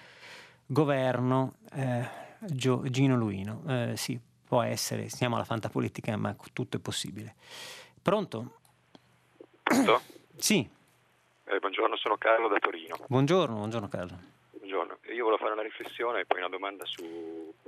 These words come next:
Speaker 2: questi recenti avvenimenti circa la deforestazione in Amazzonia. Ehm, la mia riflessione era questa, che secondo me il dibattito viene affrontato in modo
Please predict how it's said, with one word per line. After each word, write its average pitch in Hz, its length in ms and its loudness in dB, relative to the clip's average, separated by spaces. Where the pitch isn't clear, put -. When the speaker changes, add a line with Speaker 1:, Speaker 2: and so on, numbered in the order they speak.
Speaker 2:
questi - 240 -20
recenti - 360 -8
avvenimenti 85 760 -8
circa - 280 -6
la 85 40 0
deforestazione - 760 -4
in 82 60 -10
Amazzonia. 82 640 -8
Ehm, 104 640 0
la 104 100 -2
mia 120 120 -2
riflessione 139 380 -4
era 87 100 2
questa, - 340 -2
che - 140 -14
secondo 117 240 -8
me 143 80 2
il 120 80 -4
dibattito 90 1040 -2
viene 87 340 -10
affrontato 90 560 -6
in 87 80 -12
modo 82 640 -4